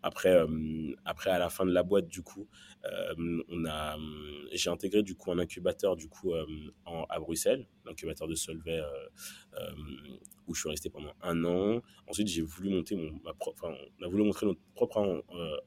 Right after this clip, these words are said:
euh, incubateur et, à, à Bruxelles. Et, euh, et, euh, et là, le focus, en fait, on s'appelait les Dream Guardians. Et le focus, c'était vraiment d'aider, du coup, parce que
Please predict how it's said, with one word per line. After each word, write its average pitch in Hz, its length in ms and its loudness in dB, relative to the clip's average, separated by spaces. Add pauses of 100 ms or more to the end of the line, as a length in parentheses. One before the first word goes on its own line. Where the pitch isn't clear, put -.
(140)
euh, 73 160 -12 (920)
incubateur 85 600 2 (300)
et, 78 320 -2
à, 78 160 -2 (140)
à 87 60 -6
Bruxelles. 92 600 0 (540)
Et, 87 160 6
euh, 78 840 -2 (720)
et, 82 200 0
euh, 69 760 -4 (460)
et 82 80 -6
là, 104 140 10
le 95 100 8
focus, 120 460 0
en - 20 -10
fait, 110 100 4 (240)
on - 60 -10
s'appelait 95 240 2
les 90 160 4
Dream 90 240 -2
Guardians. 90 360 2 (460)
Et 95 80 4
le 101 80 8
focus, - 360 0
c'était - 160 2
vraiment 92 260 8
d'aider, 98 260 4
du 90 180 -4
coup, - 120 -10
parce 107 160 4
que 80 180 -4